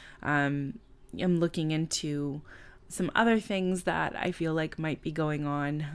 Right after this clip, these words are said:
um, that I'm happy to share later down the line once I kind of figure more things out. But it's, um,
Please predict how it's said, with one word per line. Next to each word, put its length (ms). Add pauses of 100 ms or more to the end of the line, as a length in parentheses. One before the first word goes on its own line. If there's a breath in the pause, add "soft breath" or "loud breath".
(140)
um, 600 (300)
that 140
I'm 100
happy 300
to 80
share 260
later 480
down 220
the 80
line 360
once 200
I 80
kind 180
of 80
figure 240
more 180
things 320
out. 440
But 360 (720 loud breath)
it's, 380
um, 480